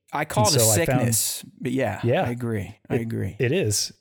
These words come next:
Speaker 2: And I found toy photography, and I was like, "Okay." Uh, the, and that really helped me hone my skills,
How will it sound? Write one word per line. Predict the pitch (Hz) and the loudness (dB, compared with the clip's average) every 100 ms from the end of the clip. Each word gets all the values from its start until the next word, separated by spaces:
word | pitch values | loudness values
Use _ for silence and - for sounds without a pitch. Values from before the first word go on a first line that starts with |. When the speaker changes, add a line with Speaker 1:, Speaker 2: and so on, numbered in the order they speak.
| - | -4
Speaker 2:
And | 110 | -2
I | 123 123 | -2 -2
found | 120 147 131 | -2 -2 0
toy | 151 | -2
photography, | 143 120 110 113 135 | 0 -2 0 0 0
and | 127 | 2
I | 117 | 2
was | 107 | 0
like, | 101 | 0
"Okay." | 131 - 127 160 156 | -2 0 0 0 -2
Uh, | 123 113 | 0 2
the, | 110 131 | 0 0
and | 135 123 | 2 2
that | 117 147 | 2 0
really | 127 131 117 | 0 0 0
helped | 139 - | -2 -2
me | 131 107 | 0 0
hone | - 131 160 143 | 0 0 2 2
my | 120 | 2
skills, | 110 - - 139 107 101 | 2 -2 -2 -2 -2 -4